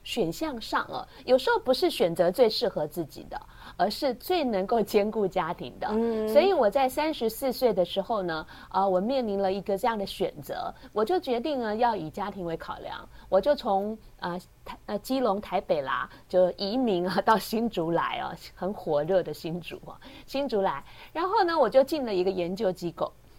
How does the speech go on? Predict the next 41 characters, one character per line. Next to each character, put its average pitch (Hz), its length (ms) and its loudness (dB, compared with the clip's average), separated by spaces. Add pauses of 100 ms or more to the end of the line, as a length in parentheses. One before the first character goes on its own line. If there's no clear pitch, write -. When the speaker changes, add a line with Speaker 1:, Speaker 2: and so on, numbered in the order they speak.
(180)
Speaker 1:
然 359 100 0
后 453 120 2
进 440 140 4
了 370 80 4
研 285 200 2
究 330 160 2
机 285 180 -4
构 277 200 6
呢， 214 220 0
就 262 120 2
是 254 140 -4
人 208 180 4
生 233 180 -4
的 220 100 -2
一 185 120 -4
个 185 100 4
很 156 180 -6
大 185 180 0
的 160 120 -4
转 - 260 -4 (120)
折。 - 160 -10 (360)
但 415 140 0
是 440 100 2
那 415 160 4
时 - 160 0
候 233 220 4
还 202 180 2
是 262 180 -4
做 220 360 6 (260)
媒 220 300 4
体 202 300 -4
相 190 320 0
关 160 320 -4
的， - 100 -4
Speaker 2:
嗯。 208 300 -4
Speaker 1:
啊， 196 80 -6
就 339 140 2
是 427 120 0
我 247 140 4
们 240 100 2
把， 190 240 4